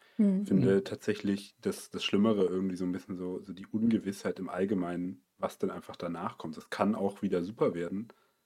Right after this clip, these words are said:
Speaker 2: aber man weiß es eben noch nicht. Und ja, das ist irgendwie so ein bisschen das,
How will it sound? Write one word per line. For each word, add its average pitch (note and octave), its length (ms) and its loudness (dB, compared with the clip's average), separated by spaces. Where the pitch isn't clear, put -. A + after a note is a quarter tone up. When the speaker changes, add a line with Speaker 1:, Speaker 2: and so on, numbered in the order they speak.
Speaker 2:
aber F#2+ 180 2
man F#2 160 0
weiß A#2+ 200 4
es F#2+ 140 -8
eben F2+ 160 -6
noch E2 160 -10
nicht. G2 320 -10
Und F#2 500 -8
ja, F2 140 -12
das - 160 -14
ist - 140 -12
irgendwie F2+ 160 0
so F2+ 60 -6
ein F2 80 -4
bisschen F2 220 -10
das, - 480 -12